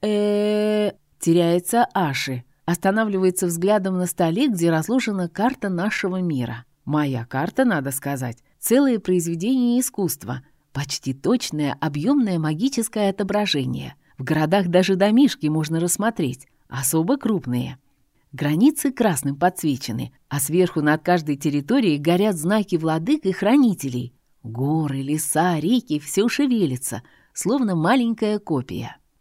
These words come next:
«Миром правят семь владык и тринадцать хранителей артефактов», выбирает, с чего начать Аши. «То есть уже двенадцать, после того, как хранителя времени убили, а его артефакт украли». «Кто?»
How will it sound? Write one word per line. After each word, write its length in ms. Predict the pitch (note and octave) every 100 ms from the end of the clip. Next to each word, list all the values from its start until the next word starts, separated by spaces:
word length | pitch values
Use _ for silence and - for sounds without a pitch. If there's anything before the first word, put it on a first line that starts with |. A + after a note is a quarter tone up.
| _ _ _ _ _ -
«Миром 440 | E3 G#3+ F#3 D#3+
правят 460 | D#3 F#3+ F3 E3 -
семь 300 | G3+ F#3 D3
владык 480 | D3+ D#3 A3 D4+ _ _ -
и 100 | F#3+
тринадцать 640 | F3 E3+ G#3+ E4 - F3+
хранителей 600 | - E3+ G#3+ C#4 A#3 G3
артефактов», 920 | - G#3+ A3 D4+ - F#3 - C#3 C3 - _ C#3+
выбирает, 500 | D#3+ E3 F3 E3 D3+
с 80 |
чего 260 | - D#3 D#3
начать 480 | C#3+ D3 A3+ C#4+ -
Аши. 500 | F3+ D#3+ B2+ - B2 - _ _ -
«То 120 | A#3+
есть 200 | A3+ A#3+
уже 220 | A3+ A#3
двенадцать, 760 | G#3+ C4 A3 E3+ - E3+ - - -
после 260 | A3+ A#3
того, 280 | A3+ A3+ C4
как 180 | B3 G3
хранителя 640 | - G#3 A3+ A#3+ A3+ F#3+
времени 440 | F#3 A3 A3 G3 F3+
убили, 540 | F3 E3 C#4 D4+ E3+ - -
а 140 | G3
его 180 | G3 G3+
артефакт 600 | F#3+ - F#3 C4+ D4+ -
украли». 640 | D4 D4+ C4 G3 D3 C3+ - _ _ -
«Кто?» 460 | - B3 A#3 A#2+